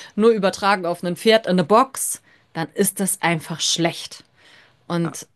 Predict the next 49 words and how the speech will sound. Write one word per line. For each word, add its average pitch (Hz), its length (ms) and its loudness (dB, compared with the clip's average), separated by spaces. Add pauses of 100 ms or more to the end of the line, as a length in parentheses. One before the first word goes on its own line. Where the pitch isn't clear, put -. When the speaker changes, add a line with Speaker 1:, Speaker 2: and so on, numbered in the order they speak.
(260)
Speaker 1:
nicht 190 240 2
gut 175 160 -4
Speaker 2:
absolut. - 20 -12
Speaker 1:
fürs 175 220 -4
Pferd. 156 340 -2
Und 175 100 -2
dann 170 140 0
muss 208 160 -2
ich 208 100 -4
mir 190 120 0
überlegen, 180 480 0
wie 180 60 -8
kann 185 180 -4
ich 180 120 -6
es 180 100 -12
optimieren? 175 800 0 (400)
Und 175 80 -10
wenn 185 120 -2
ich 180 80 -6
es 175 120 -8
nicht 190 140 -4
optimieren 180 480 -6
kann, 214 260 -4
muss 190 160 -2
ich 180 60 -10
vielleicht - 240 -6
flexibler 175 420 -4
im 165 100 -8
Kopf - 280 -12
werden. - 260 -10 (440)
Speaker 2:
Ja. 180 180 6
Speaker 1:
Also, 175 220 2 (600)
und - 160 -6
mir 170 160 0
auch 185 60 2
nicht 180 180 -6
einreden, 170 320 2
das 175 120 2
Pferd - 200 0
mag 190 200 -2
das 160 180 -6
nicht. 147 260 -10
Nee, 214 100 -4
das 202 160 -4
Pferd 190 160 -4
kennt 233 220 -6
es 180 100 -14
vielleicht 147 320 -8
nicht. - 200 -14